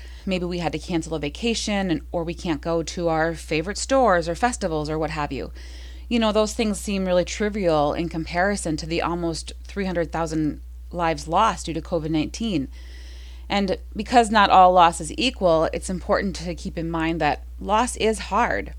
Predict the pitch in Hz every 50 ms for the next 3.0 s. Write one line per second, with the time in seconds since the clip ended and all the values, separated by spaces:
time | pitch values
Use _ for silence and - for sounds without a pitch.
0 | - - - 220 233 240 233 233 226 226 226 - - 226 214 202 196 214 254 269
1 | 254 214 196 202 208 208 208 208 190 139 185 185 180 170 170 170 - - 185 185
2 | 190 - 165 160 - - - 185 185 - - 160 160 160 147 139 143 151 - -